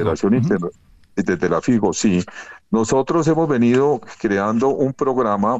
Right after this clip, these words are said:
Speaker 1: para, para, para, para el manejo de, de estas fístulas, para la corrección de estas fístulas, y hemos creado en África, no lo hemos hecho en América Latina, pero en África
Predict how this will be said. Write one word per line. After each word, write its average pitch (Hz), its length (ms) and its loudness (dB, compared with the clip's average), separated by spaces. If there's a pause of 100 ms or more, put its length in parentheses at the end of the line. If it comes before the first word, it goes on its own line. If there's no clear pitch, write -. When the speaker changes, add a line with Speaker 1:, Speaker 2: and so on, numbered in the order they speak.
(140)
Speaker 1:
para, 90 420 0 (260)
para, 82 380 0
para, 85 460 -2 (500)
para 95 220 -2
el 98 60 -4
manejo 110 640 0 (180)
de, 95 440 0
de 98 140 0
estas 95 280 -2
fístulas, 98 500 -2
para 90 160 0
la 87 100 0
corrección 92 520 0
de 120 80 0
estas 117 260 -2
fístulas, 104 640 -2 (560)
y 113 400 4
hemos 131 320 0
creado 117 560 0
en 110 160 0
África, 120 480 -2
no 92 100 0
lo 104 60 2
hemos 113 240 0
hecho 113 260 0
en 104 60 0
América 95 380 -2
Latina, 87 420 0
pero 87 220 0
en 92 60 0
África 107 580 -2